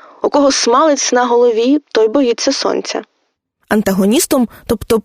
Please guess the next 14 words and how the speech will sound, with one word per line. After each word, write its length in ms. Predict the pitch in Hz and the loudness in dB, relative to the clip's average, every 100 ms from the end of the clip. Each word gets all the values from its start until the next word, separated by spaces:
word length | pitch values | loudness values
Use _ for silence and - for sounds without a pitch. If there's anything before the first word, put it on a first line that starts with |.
| _ - | _ -2
повною 400 | 262 208 202 202 | 0 0 -2 -2
протилежністю 960 | 220 220 214 220 214 185 180 - - | -2 -2 0 0 0 0 -4 -4 -6
до 360 | 180 185 180 180 | -2 0 2 2
нашого 440 | 196 208 202 185 | 0 -2 -4 -4
головного 500 | 190 196 190 196 185 | -2 0 0 0 -2
героя 380 | 180 190 196 185 | -2 0 0 0
у 160 | - 190 | -2 -4
повісті, 560 | - 330 330 - 233 226 - - | 0 0 0 -2 -4 -4 -10 -6
виступає 480 | 220 - 226 330 302 | -6 -2 -2 0 0
його 320 | 220 233 277 - | 0 0 0 -2
домашній 600 | 214 220 220 254 - 240 - | -2 0 2 0 -2 -4 -2
інструктор 540 | 226 - 233 - 220 | -2 -2 -4 -2 -2
з 80 | 208 | 0
гімназії, 600 | 233 294 247 175 180 202 | 0 0 0 -2 -6 -8